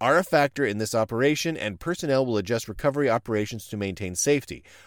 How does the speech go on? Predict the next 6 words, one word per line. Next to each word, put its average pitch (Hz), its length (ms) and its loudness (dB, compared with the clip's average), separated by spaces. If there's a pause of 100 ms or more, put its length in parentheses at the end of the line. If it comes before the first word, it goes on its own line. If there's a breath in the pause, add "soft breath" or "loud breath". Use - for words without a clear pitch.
(100)
Recovery 185 500 2
activities 143 520 0
are 95 80 -2
conter-, 117 480 -4
are 107 180 2
occurring 156 460 0